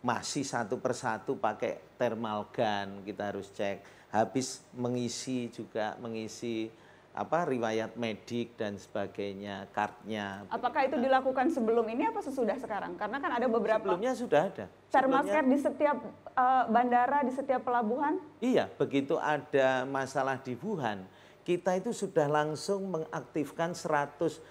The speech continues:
Speaker 1: sembilan puluh lima thermal scan di seratus tiga puluh dua pintu masuk negara,
Speaker 2: Hmm.
Speaker 1: darat, laut, udara. Dan itu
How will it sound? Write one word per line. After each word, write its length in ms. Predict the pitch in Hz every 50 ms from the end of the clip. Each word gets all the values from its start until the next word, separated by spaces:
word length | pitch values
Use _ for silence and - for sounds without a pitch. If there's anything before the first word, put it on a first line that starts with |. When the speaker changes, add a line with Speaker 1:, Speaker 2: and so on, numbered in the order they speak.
| - -
Speaker 1:
sembilan 400 | - - - 170 143 127 127 123
puluh 240 | 117 120 139 135 139
lima 240 | 139 139 135 139 139
thermal 560 | - 139 131 127 135 135 127 127 123 123 -
scan 400 | - - - - - 151 156 175 175 185 - - - - - -
di 160 | 147 160 180
seratus 640 | 156 - - 156 135 135 131 123 - - 165 160 - - -
tiga 240 | 147 139 135 117 107
puluh 240 | - 131 131 123
dua 240 | - 120 117 123 127
pintu 400 | - - - 180 175 170 151 175 160
masuk 580 | 139 143 135 123 - - 156 139 - - - -
negara, 560 | - 131 - - - 107 98 95 90 85 -
Speaker 2:
Hmm. 240 | - - - - - - -
Speaker 1:
darat, 480 | 127 120 117 120 123 131 135 - - - -
laut, 400 | 117 107 107 113 123 127 127 - -
udara. 480 | 131 120 - - 101 92 85 85 85 87 - - - - -
Dan 240 | - 143 165 190 185
itu 80 | -